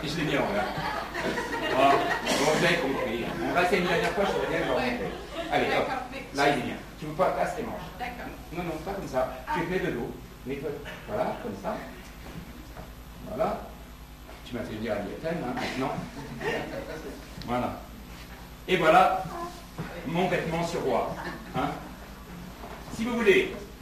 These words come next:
Speaker 1: j'empruntais à toutes les traditions. J'empruntais les poches, les poches à souffler des soldats devenaient des explosions de,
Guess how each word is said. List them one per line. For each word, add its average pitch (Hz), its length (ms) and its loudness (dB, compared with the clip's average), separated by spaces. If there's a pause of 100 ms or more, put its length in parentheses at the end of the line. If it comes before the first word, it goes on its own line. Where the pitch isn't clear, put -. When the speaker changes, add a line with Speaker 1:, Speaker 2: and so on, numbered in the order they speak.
(240)
Speaker 1:
j'empruntais 202 600 6
à - 200 6
toutes 277 160 2
les 202 120 6
traditions. 196 460 4 (280)
J'empruntais 165 640 2
les 190 100 8
poches, - 380 4 (380)
les 165 120 2
poches 226 280 6
à - 80 8
souffler 208 380 4
des 190 100 6
soldats 208 380 4
devenaient 165 280 4
des 160 180 4
explosions 208 640 4
de, 175 80 2